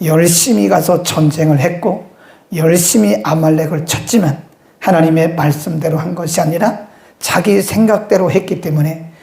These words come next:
하나님은 그를 불순종이라고 말씀하셨고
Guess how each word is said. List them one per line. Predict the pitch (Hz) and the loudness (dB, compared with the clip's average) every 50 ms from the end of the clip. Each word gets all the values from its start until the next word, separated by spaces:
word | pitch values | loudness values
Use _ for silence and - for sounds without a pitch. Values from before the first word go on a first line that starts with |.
| - - - _ | -20 -20 -20 _
하나님은 | - - 190 175 175 175 165 170 165 170 165 | -2 0 0 2 2 0 0 0 -2 -2 -2
그를 | 165 - - 165 170 160 165 170 165 - - | -4 -4 -4 -2 -2 0 -2 -2 -4 -10 -10
불순종이라고 | - 180 165 156 - - - 185 160 156 170 165 160 160 160 160 156 160 160 | -6 -6 -4 -4 -6 -6 -6 -6 -4 -2 -2 -2 0 0 0 0 0 0 0
말씀하셨고 | 156 156 147 147 - - 156 143 143 143 - 156 - - - 226 - - - - - - | 0 0 0 0 0 0 0 0 2 2 0 -2 -2 0 0 0 0 0 -4 -12 -20 -20